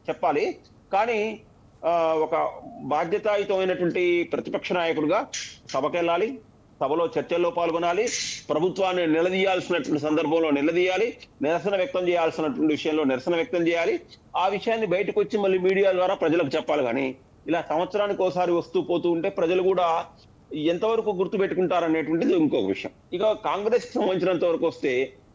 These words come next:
ఈ సవాళ్ళు ప్రతి సవాళ్ళు కాకుండా వాళ్ళు ఏవైతే ఎజెండాని ప్రజల ముందుకు పెట్టారో ఆ ఎజెండాను ఫుల్ఫిల్ చేయాల్సినటువంటి బాధ్యత ఉంటుంది.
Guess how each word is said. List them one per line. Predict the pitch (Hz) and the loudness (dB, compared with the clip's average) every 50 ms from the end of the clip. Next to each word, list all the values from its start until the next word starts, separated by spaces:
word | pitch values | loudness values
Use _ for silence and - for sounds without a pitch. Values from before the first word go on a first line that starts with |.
| _ _ - - - - - - - - - - - - - - - | _ _ -20 -20 -20 -20 -20 -20 -20 -20 -20 -20 -20 -20 -20 -8 -2
ఈ | 143 147 160 | 0 0 0
సవాళ్ళు | - - 147 160 175 185 190 190 196 | 0 0 0 2 2 2 2 2 2
ప్రతి | 185 - 165 - 160 | 2 0 -4 -4 -4
సవాళ్ళు | - 165 165 170 170 170 165 | -2 0 2 2 2 2 2
కాకుండా | 147 143 131 - 123 117 - 156 202 269 - - - - - - - - | 2 2 2 0 0 -2 0 0 -2 -2 -6 -12 -20 -20 -20 -16 -6 -4
వాళ్ళు | 139 160 170 156 | -2 0 2 2
ఏవైతే | 151 156 165 175 175 170 175 170 156 143 | 2 2 2 2 0 2 2 0 0 0
ఎజెండాని | 139 135 165 175 175 185 180 180 | 0 0 -2 0 0 0 0 0
ప్రజల | 170 151 143 139 151 | 0 0 0 2 2
ముందుకు | 156 156 156 151 160 | 2 2 2 2 2
పెట్టారో | 139 135 117 - 120 117 117 120 117 - - - - _ - | 2 2 0 0 0 0 0 0 -2 -4 -8 -18 -12 _ -2
ఆ | 143 151 | 0 0
ఎజెండాను | 156 156 147 180 185 190 190 202 202 202 | 0 0 0 -2 -2 0 0 0 0 -2
ఫుల్ఫిల్ | - - 156 156 147 190 196 185 165 | -2 0 0 0 2 0 0 2 2
చేయాల్సినటువంటి | 180 170 156 151 - - 151 131 143 147 135 117 | 2 2 2 0 0 0 0 2 2 2 2 2
బాధ్యత | 110 110 117 117 139 123 | 0 0 0 0 0 0
ఉంటుంది. | 156 147 131 143 131 147 185 | 0 2 2 2 2 2 0